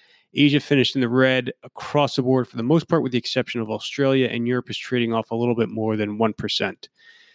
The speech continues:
Um, so there's a lot of news this morning to kind of run through, although I don't think a lot of it nef-, necessarily changes the narrative dramatically. So I'm just gonna kind of go over a few major themes. Um,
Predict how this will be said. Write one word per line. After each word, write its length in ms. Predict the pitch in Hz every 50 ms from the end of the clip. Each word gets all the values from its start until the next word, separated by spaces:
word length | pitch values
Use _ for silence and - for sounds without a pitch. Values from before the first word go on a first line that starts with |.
| _ _ _ _ -
Um, 400 | 123 123 127 123 120 123 123 117 - _ _
so 160 | - - 156 160
there's 140 | 151 131
a 40 | 143
lot 280 | 143 147 165 180 190 185
of 80 | 160
news 400 | 139 139 143 143 147 143 123 -
this 200 | 123 113 - -
morning 260 | 135 131 127 127 123 113
to 140 | - -
kind 220 | - - - 127 120
of 80 | 113
run 240 | 110 113 123 131 127
through, 400 | - - - 113 110 110 107 110
although 320 | - 123 120 117 117 117 113
I 140 | 107 120
don't 180 | 127 131 135 127
think 220 | - 135 123 113
a 40 | 120
lot 220 | 113 120 120 120 120
of 60 | 117
it 100 | 117 107
nef-, 300 | 113 120 117 110 - -
necessarily 480 | 107 123 123 123 - - 131 120 113 110
changes 540 | - - - - 135 127 120 120 110 110 107
the 180 | 117 113 113
narrative 480 | 110 113 113 117 117 113 113 113 104 98
dramatically. 680 | - 104 107 110 110 110 110 - - 110 101 95 - _ _ _ - - - - _ -
So 240 | - - 131 120 120
I'm 60 | 131
just 120 | 143 131 -
gonna 140 | 139 131
kind 200 | - - 135 127
of 100 | 120 117
go 160 | 110 127 127 127
over 200 | 120 117 117 113
a 60 | 107
few 300 | - - - 131 127 120
major 340 | 120 123 123 113 - 113 104
themes. 680 | - - - 131 120 113 104 101 104 101 - - - _ _ _ _ _ _ _ _ _ -
Um, 560 | - 123 123 120 117 117 117 113 117 117 107